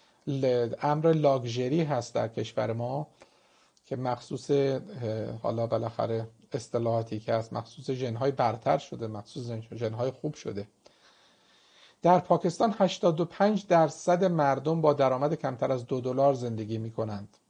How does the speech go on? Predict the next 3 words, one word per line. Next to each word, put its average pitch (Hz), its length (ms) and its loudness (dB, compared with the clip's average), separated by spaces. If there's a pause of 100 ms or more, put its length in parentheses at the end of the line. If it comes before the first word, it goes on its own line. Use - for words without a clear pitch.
(200)
<clears throat> - 80 -6 (2750)
دقت 135 240 0
می‌فرمایید. 110 640 -4